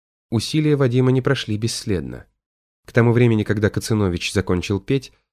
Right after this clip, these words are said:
Арик был пьян до состояния невменяемости. Пьяно хихикая, он стал громко рассказывать, как в шестом классе перед физкультурой они с приятелем полезли подглядывать в раздевалку за девочками.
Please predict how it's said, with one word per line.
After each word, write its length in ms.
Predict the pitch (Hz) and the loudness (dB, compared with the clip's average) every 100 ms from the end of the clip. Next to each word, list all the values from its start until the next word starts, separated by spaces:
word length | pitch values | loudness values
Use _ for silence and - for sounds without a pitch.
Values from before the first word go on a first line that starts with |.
| _ _ - | _ _ -4
Арик 300 | 131 127 113 | 0 0 2
был 200 | 110 101 | 0 0
пьян 320 | 113 123 120 | 0 0 2
до 80 | 107 | 0
состояния 600 | 107 - 107 110 107 107 | -4 -4 -2 0 0 0
невменяемости. 960 | 104 101 104 104 80 69 - - - _ _ _ _ _ _ _ _ _ _ | 0 0 0 0 -2 -6 -12 -14 -18 _ _ _ _ _ _ _ _ _ _
Пьяно 320 | 123 143 139 | 0 2 2
хихикая, 540 | 123 131 - 147 104 101 | 0 -4 -4 -2 0 0
он 180 | 104 | -2
стал 260 | 95 - 110 | -2 0 0
громко 380 | 101 131 120 110 | 2 2 2 2
рассказывать, 560 | 107 - 127 110 101 | 0 0 0 2 0
как 160 | - 104 | 0 -2
в 40 | |
шестом 360 | - 113 - 127 | -4 -6 -2 -2
классе 380 | 123 139 127 95 | 0 0 0 -2
перед 260 | - 101 | 0 0
физкультурой 800 | - 101 - 107 - 151 117 85 - _ _ - | 0 -6 -2 -4 -2 0 0 -2 -6 _ _ -2
они 180 | 107 113 | 0 0
с 80 | |
приятелем 560 | - 110 120 131 101 98 | 0 2 2 2 0 0
полезли 380 | - 101 113 110 | 2 4 2 2
подглядывать 580 | - 92 98 110 101 92 | 0 2 4 4 4 2
в 80 | |
раздевалку 560 | 98 90 95 90 104 101 | 0 0 2 2 2 0
за 160 | 92 95 | -2 0
девочками. 640 | 101 90 - - 62 50 | 0 0 -4 -10 -12 -14